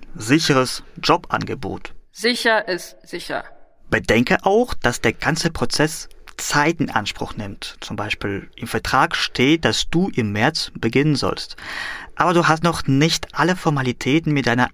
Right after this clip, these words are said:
Speaker 1: Aufenthaltserlaubnis erledigt und kannst noch nicht starten. Dein Arbeitgeber sollte dann bereit sein, etwas zu warten.
Speaker 2: Wenn du einen Hochschulabschluss hast,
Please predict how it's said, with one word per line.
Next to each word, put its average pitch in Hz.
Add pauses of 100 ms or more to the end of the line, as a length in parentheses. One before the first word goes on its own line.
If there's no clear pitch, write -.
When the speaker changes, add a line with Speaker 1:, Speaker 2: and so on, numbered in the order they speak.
(120)
Speaker 1:
Aufenthaltserlaubnis 110
erledigt 107
und 107
kannst -
noch -
nicht 139
starten. 120 (560)
Dein -
Arbeitgeber 170
sollte 143
dann 143
bereit 120
sein, 165
etwas -
zu 180
warten. - (640)
Speaker 2:
Wenn 214
du 285
einen 240
Hochschulabschluss 190
hast, -